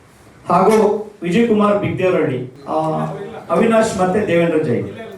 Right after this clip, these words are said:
ಅವರಿಲ್ಲ. ಹಾಗೆ ಮಾಹಿತಿ ಕೇಂದ್ರ ಕಾಲ್ ಸೆಂಟರ್ ಶ್ರೀಮತಿ ವೀಣಾ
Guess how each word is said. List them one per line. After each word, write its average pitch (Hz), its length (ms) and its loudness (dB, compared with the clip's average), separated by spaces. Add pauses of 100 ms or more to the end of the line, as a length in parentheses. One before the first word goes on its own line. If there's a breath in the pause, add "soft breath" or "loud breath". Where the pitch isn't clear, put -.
(100)
ಅವರಿಲ್ಲ. 127 260 0 (1300)
ಹಾಗೆ 202 240 2 (1600)
ಮಾಹಿತಿ 220 380 2 (100)
ಕೇಂದ್ರ 202 240 2 (500)
ಕಾಲ್ 190 240 -2
ಸೆಂಟರ್ 127 300 -4 (600)
ಶ್ರೀಮತಿ 190 400 2 (320)
ವೀಣಾ 226 240 4